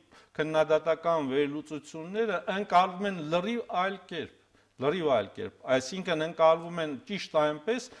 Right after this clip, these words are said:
ինչպես ասվել էր ժամանակին, ը,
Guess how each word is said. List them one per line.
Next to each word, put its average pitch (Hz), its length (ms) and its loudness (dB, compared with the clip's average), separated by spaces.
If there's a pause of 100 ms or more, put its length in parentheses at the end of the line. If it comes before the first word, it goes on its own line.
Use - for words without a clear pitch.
(140)
ինչպես - 480 -8 (160)
ասվել 151 520 0
էր 214 140 -4
ժամանակին, 147 800 -2
ը, - 460 -6